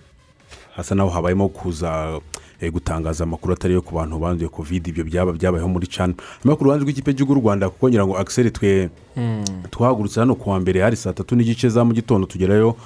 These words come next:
Speaker 1: mu masaha y'i saa munani n'iminota mirongo ine aho ngaho. Tuhagera, ni ukuvuga ngo uretse kuba twarabonye umuntu wo muri, eh, federasiyo waje kutwakira ku kibuga cy'indege kugira ngo aze no kudufasha kugira ngo tugere natwe kuri hotel, eh, navuga ko twahageze natwe dusaba kwita aho, aho ikipe ya,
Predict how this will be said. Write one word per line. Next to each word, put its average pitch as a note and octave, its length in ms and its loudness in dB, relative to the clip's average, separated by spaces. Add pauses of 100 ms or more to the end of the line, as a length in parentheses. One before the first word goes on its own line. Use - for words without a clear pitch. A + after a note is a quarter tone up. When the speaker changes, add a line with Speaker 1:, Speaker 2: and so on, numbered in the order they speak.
(320)
Speaker 1:
mu F#2 60 -2
masaha G#2 380 2
y'i G#2+ 220 4
saa G#2 260 0
munani F#2+ 380 2
n'iminota G2+ 400 2
mirongo F2+ 300 0
ine F2+ 100 0
aho G2 140 2
ngaho. G2 360 0 (320)
Tuhagera, C3 560 2 (460)
ni G#2+ 60 -2
ukuvuga B2+ 160 4
ngo A2+ 360 2
uretse A#2 260 0
kuba A2+ 140 0
twarabonye A2 400 2
umuntu G2 220 0
wo - 20 2
muri, G#2+ 360 4
eh, F2+ 600 2
federasiyo F2 800 0
waje G2 260 2
kutwakira E2+ 540 -8
ku - 80 -20
kibuga G2 180 0
cy'indege G2+ 240 0
kugira F2 180 -6
ngo E2+ 120 -6
aze F2+ 100 -2
no G2 80 -2
kudufasha F#2 580 -6 (300)
kugira E2+ 180 -4
ngo E2+ 100 0
tugere F2+ 320 0
natwe F#2+ 300 0
kuri F#2+ 280 0
hotel, G3+ 460 2 (360)
eh, E2+ 120 -4
navuga F2 200 0
ko G2 140 -2
twahageze F2+ 640 -4
natwe F#2 220 -8
dusaba F2+ 280 -4
kwita F#2+ 440 -2
aho, F#2 280 -2
aho F#2 140 -2
ikipe F2 460 -2
ya, F2 280 -2